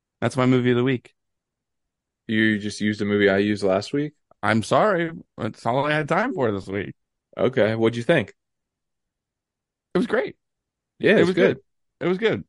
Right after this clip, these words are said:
Speaker 1: Three and a half stars, I would give it, out of five.
Speaker 2: Yeah.
Speaker 1: Um, yeah, it was well done. First of
Speaker 2: Yeah.
Speaker 1: all,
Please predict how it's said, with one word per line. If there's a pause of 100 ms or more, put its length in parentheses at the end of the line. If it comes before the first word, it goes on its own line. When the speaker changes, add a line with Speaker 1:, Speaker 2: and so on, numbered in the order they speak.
(120)
Speaker 1:
Three
and
a
half
stars,
I
would
give
it,
out
of
five. (500)
Speaker 2:
Yeah.
Speaker 1:
Um, (2000)
yeah,
it
was
well
done. (640)
First
of
Speaker 2:
Yeah.
Speaker 1:
all,